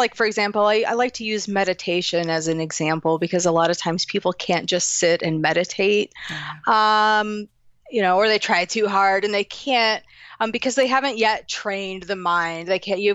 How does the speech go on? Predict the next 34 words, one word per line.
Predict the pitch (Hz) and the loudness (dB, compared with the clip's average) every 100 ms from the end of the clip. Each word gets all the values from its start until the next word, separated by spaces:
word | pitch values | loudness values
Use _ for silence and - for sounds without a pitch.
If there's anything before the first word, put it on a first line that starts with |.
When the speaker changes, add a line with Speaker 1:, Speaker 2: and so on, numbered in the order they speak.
| 190 | 0
Speaker 1:
really | 240 247 | 0 2
have | 220 - | 2 0
to | 196 | -2
whip | 165 202 208 | 0 0 2
it | 196 | 0
into | 185 | 0
shape | 185 208 190 - | 0 2 0 -2
first | - 214 196 285 - 247 | -2 2 2 0 -2 -6
because | 220 214 208 208 196 - - - - | 0 2 2 0 -4 -12 -18 -8 -2
any | 269 320 | 0 2
emotional | 277 202 220 - 247 233 | 2 2 0 0 0 0
reaction | 208 180 175 - 220 208 | 0 0 0 -2 -4 -2
you | 214 | 0
have | 220 220 220 202 | 2 2 2 0
is | 175 | -2
always | - 185 196 196 190 | -2 0 2 2 0
preceded | - 185 185 180 180 165 | -4 -4 -2 0 0 -2
with | 175 | -6
a | 170 | -8
thought. | - 170 143 - - - - - | 0 2 2 0 -6 -14 -14 -16
Speaker 2:
Yeah. | - | -6
Speaker 1:
And | 190 196 | -2 2
that's | 208 233 - | 0 0 -2
why | 220 202 202 196 | 0 2 2 -2
getting | 208 240 | -4 -6
through | 254 - 240 | -6 -4 -6
to | - 208 | -4 -4
your | 196 | -2
mind | 185 180 175 175 | 0 0 0 -4
first | - 170 180 - | -2 0 0 -2
has | 156 160 | -4 -4
to | - - | -6 -14
be | 180 | -12
done. | 123 127 135 175 202 | -6 -4 -4 -6 -8